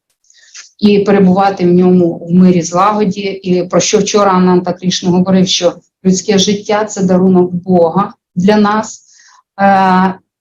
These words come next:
але це не привілей, це можливості.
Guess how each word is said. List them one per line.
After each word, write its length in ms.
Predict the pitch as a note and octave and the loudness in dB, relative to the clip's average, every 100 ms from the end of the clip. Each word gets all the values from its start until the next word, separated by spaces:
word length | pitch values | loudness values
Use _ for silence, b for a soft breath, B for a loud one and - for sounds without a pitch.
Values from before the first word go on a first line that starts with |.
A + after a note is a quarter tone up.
| _ | _
але 220 | F#3 G3 G3 | -2 0 0
це 140 | - A3 | 0 0
не 100 | G#3+ | 0
привілей, 600 | G#3+ G3+ G3+ F#3+ A#2+ - _ _ _ _ _ | 0 0 0 0 -2 -10 _ _ _ _ _
це 200 | - - | -8 0
можливості. 840 | E3+ F3 F#3 A3 E3+ - - - | 2 2 2 2 0 -4 -12 -20